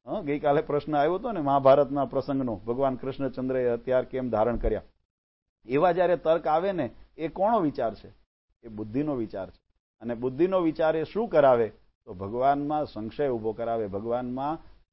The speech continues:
પોતાના મનુષ્ય ભાવને, જે પોતામાં ગુણ છે, પોતાના વિચારો છે, એ ભગવાનની અંદર પરઠે છે. પોતાની જે બુદ્ધિ છે, એનો દુરુપયોગ એની અંદર થાય છે. એટલે,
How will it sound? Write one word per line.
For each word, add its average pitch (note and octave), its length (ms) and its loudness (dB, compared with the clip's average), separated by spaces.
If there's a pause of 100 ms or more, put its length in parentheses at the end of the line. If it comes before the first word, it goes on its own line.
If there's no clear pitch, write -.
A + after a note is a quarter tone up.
(300)
પોતાના C#3 720 -4
મનુષ્ય A2+ 540 -4
ભાવને, A#2+ 480 -2
જે A2+ 160 -6
પોતામાં E3 640 -2
ગુણ C#3 220 -2
છે, C3 220 -4
પોતાના D#3 480 -2
વિચારો A#2 420 -4
છે, C3 140 -6
એ C#3+ 180 -2
ભગવાનની B2 560 -2
અંદર A#2+ 200 -4
પરઠે G2 360 -6
છે. - 120 -20 (720)
પોતાની D#3 400 -2
જે C3 140 -2
બુદ્ધિ A#2 340 -6
છે, D3 200 -2
એનો C3+ 260 -4
દુરુપયોગ B2 540 -6
એની A#2+ 280 -4
અંદર A2+ 220 -4
થાય G2+ 220 -6
છે. - 440 -4
એટલે, D#3 480 -2